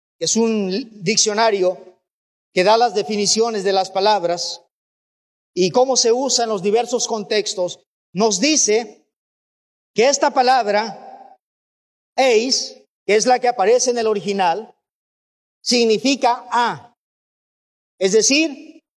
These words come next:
como cuando el Señor estaba explicando y le dijo, "Ustedes han, a-, a-, han respondido a la predicación de Jonás". Los nini-, ninivitas respondieron a la predicación de Jonás. Mateo doce cuarenta y uno.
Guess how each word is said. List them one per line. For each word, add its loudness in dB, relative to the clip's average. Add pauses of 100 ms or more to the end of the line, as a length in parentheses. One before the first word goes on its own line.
(320)
como 2
cuando 0
el -4
Señor 0
estaba 2
explicando 0
y -2
le 2
dijo, 0
"Ustedes 0
han, -2 (240)
a-, 2
a-, -6
han 0
respondido 0
a 4
la 2
predicación -2 (600)
de 2
Jonás". 0
Los -2
nini-, -2
ninivitas 0 (160)
respondieron 2
a 4
la 2
predicación 0
de -2
Jonás. -4 (580)
Mateo 0
doce -2
cuarenta -2
y -4
uno. -6